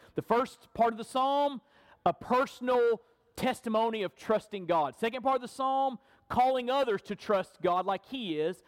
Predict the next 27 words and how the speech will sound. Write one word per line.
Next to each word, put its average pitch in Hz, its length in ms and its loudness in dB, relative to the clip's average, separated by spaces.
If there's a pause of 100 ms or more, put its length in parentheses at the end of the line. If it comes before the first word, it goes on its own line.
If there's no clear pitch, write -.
(160)
The 165 80 -2
third 247 240 0
part 262 140 0
of 254 40 -4
the 240 60 -8
psalm, 233 280 -2
God 226 260 2
himself 247 340 -2
speaking, 214 480 -8
saying, 202 480 -2 (400)
"Trust - 400 0
me." 156 220 -8 (440)
All - 100 -12
right, 156 180 -2
that's 196 160 -4
how 208 180 0
this 208 160 -6
psalm 180 480 -4
is 143 400 -4 (380)
outlined. 175 260 -2
So 262 80 -10
let's 269 100 -14
just 294 140 -12
walk 302 420 0
through 240 240 -2
those 202 300 0 (100)
three 240 480 -6